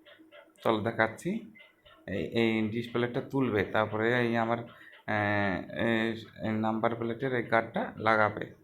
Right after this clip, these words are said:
এমনি বলছি, সবাই অনলাইন থেকে কেনে,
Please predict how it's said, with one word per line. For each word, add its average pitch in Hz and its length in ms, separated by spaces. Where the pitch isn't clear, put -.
এমনি 165 160
বলছি, 160 300
সবাই 131 280
অনলাইন 139 400
থেকে 156 280
কেনে, 139 400